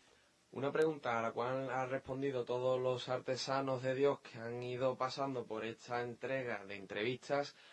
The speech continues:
ha sido la de un mensaje para los futuros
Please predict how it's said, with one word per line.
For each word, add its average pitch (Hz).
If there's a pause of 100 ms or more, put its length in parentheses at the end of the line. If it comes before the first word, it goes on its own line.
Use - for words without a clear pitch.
(140)
ha 113
sido 135
la 135
de 127
un 131
mensaje 139
para 139
los 131
futuros 131